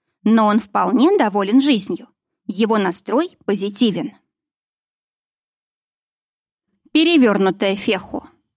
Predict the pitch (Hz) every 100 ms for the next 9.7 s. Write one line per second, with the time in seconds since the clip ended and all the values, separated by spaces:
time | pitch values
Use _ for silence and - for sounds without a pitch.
0 | _ - 247 349 311 - _ _ - 208
1 | 202 220 180 - _ _ _ _ _ _
2 | _ _ _ - 220 214 214 214 214 202
3 | 175 - 285 359 208 175 214 220 - _
4 | _ _ _ - 214 208 196 233 370 330
5 | 202 - 185 - - - _ _ 220 214
6 | 208 196 190 - 226 190 165 - _ _
7 | _ _ _ _ _ _ _ _ _ _
8 | _ _ - 214 - 220 196 202 202 208
9 | 262 339 370 247 175 165 233